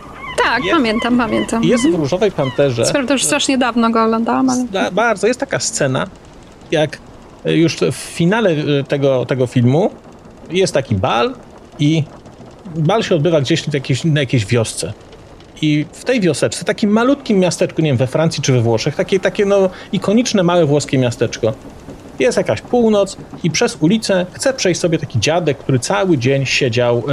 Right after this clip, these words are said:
Speaker 2: e, gdzieś u kogoś. No i wychodzi, a tam się zaczyna gonitwa i pięć osób goni się samochodami. I to oni cały czas jeżdżą w kółko po tym mieście i ten dziadek nie może przejść przez tę ulicę, która jest całkowicie pusta.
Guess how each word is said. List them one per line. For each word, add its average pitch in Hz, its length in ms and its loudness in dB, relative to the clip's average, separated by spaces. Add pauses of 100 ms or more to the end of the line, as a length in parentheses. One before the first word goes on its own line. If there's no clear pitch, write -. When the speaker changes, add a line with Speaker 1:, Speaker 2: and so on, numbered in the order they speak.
(120)
Speaker 2:
e, 123 40 0
gdzieś 110 240 -2
u 110 60 -2
kogoś. - 320 -4
No 226 80 2
i 240 80 2
wychodzi, 160 480 0 (600)
a - 80 -2
tam - 160 0
się - 120 0
zaczyna 170 320 2
gonitwa 170 540 0 (120)
i 151 220 0 (180)
pięć 254 260 0
osób 165 300 0
goni 147 220 2
się - 120 0
samochodami. 113 760 0
I 143 60 -4
to 175 100 -2
oni 247 180 2
cały 247 260 0
czas 185 160 0
jeżdżą 190 280 2
w - 80 -6
kółko 185 220 0
po 170 120 0
tym 127 200 2
mieście 117 360 0
i 170 80 -4
ten 160 180 0
dziadek 214 320 0
nie 165 100 2
może 208 200 2
przejść 254 280 -2
przez - 180 -4
tę - 80 -4
ulicę, 160 300 2
która 185 140 -2
jest 170 120 -4
całkowicie 160 480 0
pusta. - 460 -4